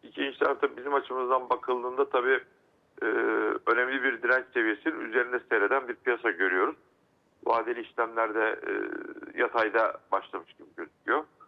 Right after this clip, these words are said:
Şimdi bu hareketin nereden başladığına bakmamız lazım. Yani çok sert bir hareket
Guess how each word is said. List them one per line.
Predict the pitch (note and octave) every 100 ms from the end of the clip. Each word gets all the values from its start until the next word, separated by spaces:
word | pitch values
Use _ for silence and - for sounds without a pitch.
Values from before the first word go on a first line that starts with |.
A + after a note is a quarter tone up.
| _ _ _ _ _
Şimdi | - - D3 C#3+ C#3 C#3+ C#3+ _ _ _ _ _ _ _ _ _ _ _ -
bu | C#3+ E3
hareketin | C#3+ C#3 C3 - F#3
nereden | E3 D3+ C#3+ C#3
başladığına | C3+ - C#3 E3+
bakmamız | D#3 - C#3+ C3 A2+
lazım. | G2+ G#2+
Yani | A2+ G#2
çok | C#3 -
sert | C#3 C#3 -
bir |
hareket | A2 G#2 -